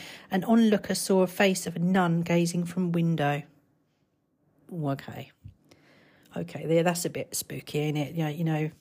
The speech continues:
<laughs> if you go past these places and you don't expect to see nuns staring out the window when it's burned to the ground. So, yeah.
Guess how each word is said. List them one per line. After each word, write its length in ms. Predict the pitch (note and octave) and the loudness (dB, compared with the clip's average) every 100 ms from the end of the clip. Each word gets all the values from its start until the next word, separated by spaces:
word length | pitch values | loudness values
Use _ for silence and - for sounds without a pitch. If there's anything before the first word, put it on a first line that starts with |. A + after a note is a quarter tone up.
| - - F#3 B3+ | -20 -16 2 4
<laughs> 540 | A#3 - - - - - | 4 -2 -20 -20 -14 -8
if 160 | F3 | -2
you 60 | G#3 | 4
go 220 | A3+ A3 | 6 6
past 340 | G#3 G#3 F#3+ | 8 6 6
these 160 | - F3 | 4 0
places 400 | F3 F3 E3 E3+ | 2 2 2 2
and 80 | E3+ | 2
you 80 | E3+ | 6
don't 220 | F3+ E3+ | 4 4
expect 320 | E3+ - E3 | 0 -2 -4
to 100 | E3+ | -4
see 320 | E3 D#3+ D#3+ - - - E3 | 0 0 0 -6 -20 -8 2
nuns 360 | D#3+ D#3 D#3+ | 4 4 2
staring 340 | - E3 D#3+ D#3 | 2 2 4 2
out 100 | C#3+ | 2
the 60 | |
window 380 | D#3 D3+ D3 D#3 - - | 0 0 -2 -4 -6 -10
when 120 | F3 | -6
it's 100 | D#3 | -4
burned 280 | - D3+ D3 | -2 -2 -2
to 80 | - | -6
the 80 | D3+ | -8
ground. 400 | D#3+ D3+ D3 - _ _ _ _ _ _ - _ _ _ _ | -4 -4 -6 -8 _ _ _ _ _ _ -20 _ _ _ _
So, 220 | - - | -14 -8
yeah. 400 | C#3+ E3 E3+ D#3+ | -6 0 0 0